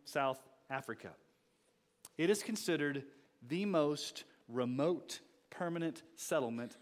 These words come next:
on planet Earth from any other village. The island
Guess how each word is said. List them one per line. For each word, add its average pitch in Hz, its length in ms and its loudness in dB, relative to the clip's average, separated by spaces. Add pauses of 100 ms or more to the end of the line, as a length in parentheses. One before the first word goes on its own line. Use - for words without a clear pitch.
(100)
on 139 380 0 (200)
planet 139 340 -2 (160)
Earth 117 320 -2 (280)
from 127 180 -2
any 127 260 -2 (100)
other 117 300 0 (200)
village. - 720 0 (1400)
The 123 120 0
island 208 520 4